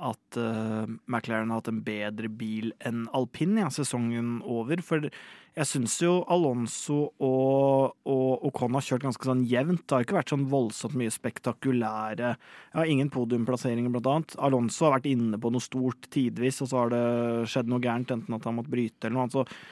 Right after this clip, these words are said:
eh, og Ricardo har jo på en måte bidratt så å si null. Um, så det er litt, jeg synes det blir spennende å se neste år, eh, om noen av de klarer å ta et, eh, bygst, eller om de skal kjempe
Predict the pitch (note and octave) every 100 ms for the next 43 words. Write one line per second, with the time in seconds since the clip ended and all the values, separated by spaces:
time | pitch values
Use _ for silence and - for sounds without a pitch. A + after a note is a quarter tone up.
0 | - - C3 C3 A#2+ C#3 C3+ C#3 B2 C#3
1 | B2+ A2+ C3 A2+ B2 B2 A2+ A2+ - -
2 | A#2 A2+ A#2+ A#2 B2+ E3+ - - C#3 C3+
3 | C3+ A#2 D3 C#3+ F#3+ E3+ - _ - D3
4 | E3 F3 G3+ G#3+ - D#3 C#3 D#3+ - C#3+
5 | C#3+ - - A2+ A#2 C3 A2+ - - -
6 | - C3+ B2+ C#3 C#3+ C3 A#2 A#2+ C3+ A#2
7 | A#2 A#2+ A2+ A2+ - A#2+ A2+ A#2+ G#3 -
8 | - - C#3 B2 B2 B2+ B2+ B2 C3+ B2
9 | B2+ G#2+ - A2+